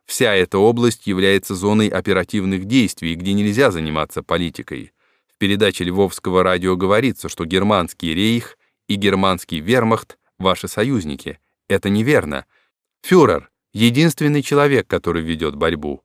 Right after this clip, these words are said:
и украинских союзников не существует. Это фантазии». Возможно, украинцы в восторге от самих себя и чувствуют себя нашими союзниками. Но в государственно-правовой терминологии мы не союзники,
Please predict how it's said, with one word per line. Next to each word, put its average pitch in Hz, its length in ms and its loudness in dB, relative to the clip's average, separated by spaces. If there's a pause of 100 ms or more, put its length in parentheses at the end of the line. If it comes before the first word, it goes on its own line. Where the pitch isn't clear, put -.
(120)
и 113 80 -2
украинских 117 680 0
союзников 82 680 -2
не 113 100 2
существует. 110 840 -4 (320)
Это 117 240 2
фантазии». 92 760 -4 (540)
Возможно, 95 520 0
украинцы 98 520 0
в 92 80 -4
восторге 117 560 0
от 113 180 -2
самих 117 360 0
себя 113 480 -2 (340)
и 113 80 -2
чувствуют 101 560 -4
себя 98 240 -2
нашими 101 440 -2
союзниками. 80 840 -4 (540)
Но 98 180 2
в 87 80 -4
государственно-правовой 95 1200 0
терминологии 85 920 -2 (140)
мы 101 180 0
не 92 120 0
союзники, 120 760 -4